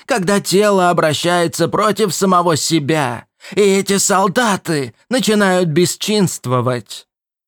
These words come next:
когда они делаются свободными». «Где ты?»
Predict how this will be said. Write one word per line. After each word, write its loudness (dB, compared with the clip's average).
когда 2
они 2
делаются 0
свободными». 0
«Где 2
ты?» -2